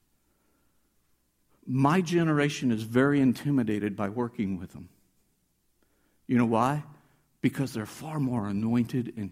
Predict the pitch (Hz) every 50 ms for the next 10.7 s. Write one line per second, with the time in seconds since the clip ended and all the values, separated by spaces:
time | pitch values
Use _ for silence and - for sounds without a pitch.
0 | - - - 117 113 117 117 - 127 123 120 117 - - - - - - 98 120
1 | - 143 127 120 127 120 120 120 117 120 120 120 117 110 - - - 107 98 -
2 | - - - 110 113 110 101 107 117 117 113 113 107 107 - - - - - _
3 | _ _ _ _ _ _ _ _ _ _ _ _ _ _ - 123 113 104 117 117
4 | 113 101 101 117 107 101 98 95 92 85 85 - - - 82 80 - _ _ _
5 | _ _ _ _ _ _ _ _ _ _ _ _ _ _ _ - - 160 165 165
6 | 170 160 165 - 151 131 - 147 135 127 123 139 143 151 131 135 139 139 131 143
7 | 135 131 139 131 131 98 90 - - - - - _ _ _ _ _ _ _ _
8 | _ _ _ _ _ _ 214 202 202 214 190 156 160 180 208 202 - - 196 165
9 | 131 127 - - 233 208 175 135 - - 143 135 117 104 98 107 117 135 160 170
10 | 156 147 - 98 101 - - - 95 90 95 90 76 -